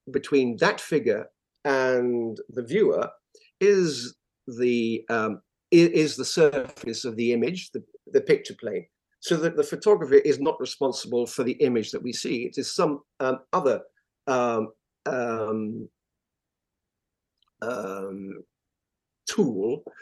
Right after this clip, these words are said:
um, which we take to be the camera. The camera, um, then was considered to be a neutral, fact-based instrument. And,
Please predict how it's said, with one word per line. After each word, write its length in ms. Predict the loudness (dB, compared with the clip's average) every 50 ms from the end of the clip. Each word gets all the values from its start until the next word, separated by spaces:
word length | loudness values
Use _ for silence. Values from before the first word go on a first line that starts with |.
| -20 -20 -20 -20 -20 -12 _ 4
um, 460 | 4 6 8 8 8 6 6 4 4
which 300 | 4 4 4 4 0 -4
we 80 | -4 2
take 260 | 8 8 8 6 6
to 80 | 0
be 460 | 2 2 2 2 2 0 -2 -4 -8 _ _ _ _ _ _ _ _ _ _ _ _ -4
the 80 | -4 -4
camera. 500 | -2 -2 -4 -4 -2 -4 -6 -8 -10 -14 _ _ _ -10
The 80 | -10 -6
camera, 480 | 0 0 2 4 6 8 6 6 4 2 -6 -20 _ _ -4 -2
um, 260 | 0 0 0 0 -2 -6 _ _ -6 4
then 420 | 6 8 8 8 6 6 2 0 -6 _ -20 -20 -20 _
was 540 | 0 4 8 8 8 8 6 2 -4 -6 -10
considered 400 | -10 -10 -6 -4 0 0 0 0
to 80 | -2 2
be 200 | 4 6 6 6
a 60 | 6
neutral, 560 | 4 4 4 2 2 0 0 0 2 2 2 -2
fact-based 1120 | -4 -12 -12 -4 -4 -4 -4 -4 -10 -6 2 6 6 6 6 4 -4 -10 -10 -12 -14 -18 _ _ 2
instrument. 540 | 2 2 2 -4 -8 -4 -4 -4 -4 -4 -10 -6 -4
And, 320 | -4 -2 -2 -4 -6